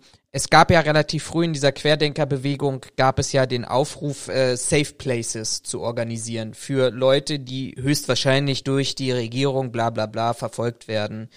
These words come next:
Ähm, und da sind ja Vorbereitungen getroffen worden von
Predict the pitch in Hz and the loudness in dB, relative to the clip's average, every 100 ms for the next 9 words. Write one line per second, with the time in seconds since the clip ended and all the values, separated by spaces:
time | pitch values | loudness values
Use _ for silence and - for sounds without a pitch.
0 | - _ _ _ 117 117 113 113 110 113 | -20 _ _ _ -8 -4 -4 -4 -6 -8
1 | 113 _ _ _ _ _ _ _ _ 120 | -12 _ _ _ _ _ _ _ _ -8
2 | 123 139 - - - 131 127 143 151 139 | -8 -8 -12 -12 -6 -2 0 0 2 0
3 | - 143 139 143 123 127 135 127 120 - | 4 4 6 4 2 0 -2 -6 -8 -2
4 | 131 - 139 131 131 139 131 - 127 131 | -2 -2 -4 2 2 2 -4 -4 -4 -4
5 | 127 | -10